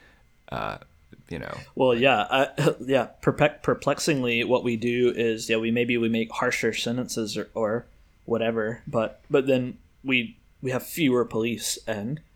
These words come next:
Speaker 2: really the opposite would be better, right? Because if you, if there are more police, and you think you're more likely to get caught.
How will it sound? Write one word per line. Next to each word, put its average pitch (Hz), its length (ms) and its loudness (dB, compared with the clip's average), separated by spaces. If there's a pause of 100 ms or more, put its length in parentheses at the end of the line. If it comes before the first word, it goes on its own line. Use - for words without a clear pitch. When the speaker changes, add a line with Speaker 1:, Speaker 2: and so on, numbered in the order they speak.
(160)
Speaker 2:
really 131 200 2
the 113 100 0
opposite 113 420 2
would 104 100 -8
be 107 100 -4
better, 110 400 0
right? 110 260 -2
Because - 220 -10
if 107 100 -8
you, 107 100 -8 (180)
if 113 120 -6
there 117 80 0
are 101 40 -2
more 135 160 4
police, 123 380 0
and 110 80 -2
you 110 80 -4
think 120 180 -4
you're 117 80 0
more 117 160 0
likely 110 300 -2
to 104 80 -4
get - 160 -8
caught. 113 360 -2